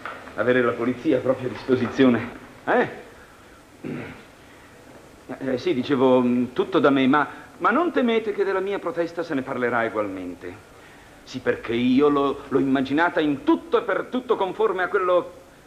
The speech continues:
che piace a voi, signori. A quello che piace a lei, a lei, a lei, signora, eh, che ha il televisore da poco, o anche a lei e anche, anche a te, agente.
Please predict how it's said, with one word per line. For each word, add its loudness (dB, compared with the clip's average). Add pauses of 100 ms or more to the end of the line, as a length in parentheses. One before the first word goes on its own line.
(240)
che -8
piace -2
a 0
voi, -8 (280)
signori. -10 (400)
A -16
quello -2
che -6
piace -6
a -8
lei, 2 (160)
a -14
lei, 0 (300)
a -8
lei, 2
signora, 2
eh, 0
che -8
ha -4
il -8
televisore -6
da -2
poco, 2 (180)
o -4
anche -6
a -2
lei 0 (240)
e -6
anche, -4 (260)
anche -4
a -2
te, -2
agente. -10